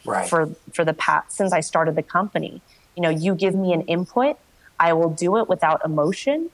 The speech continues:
Speaker 2: and I will get it done, and I will execute.
Speaker 1: Mm.
Speaker 2: Um,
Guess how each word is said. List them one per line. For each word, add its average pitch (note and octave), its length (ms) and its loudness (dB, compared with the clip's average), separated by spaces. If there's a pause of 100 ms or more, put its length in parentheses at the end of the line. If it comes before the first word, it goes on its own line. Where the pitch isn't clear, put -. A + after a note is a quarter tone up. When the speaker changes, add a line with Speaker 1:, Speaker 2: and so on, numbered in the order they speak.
(160)
Speaker 2:
and D#3+ 120 2
I D#3 120 4
will D#3 180 2
get D#3+ 240 2
it D#3 140 0
done, D3+ 180 2
and D3 80 -2
I C#3+ 100 0
will C#3+ 220 0
execute. - 600 -8 (200)
Speaker 1:
Mm. A2 380 -10
Speaker 2:
Um, D3 480 0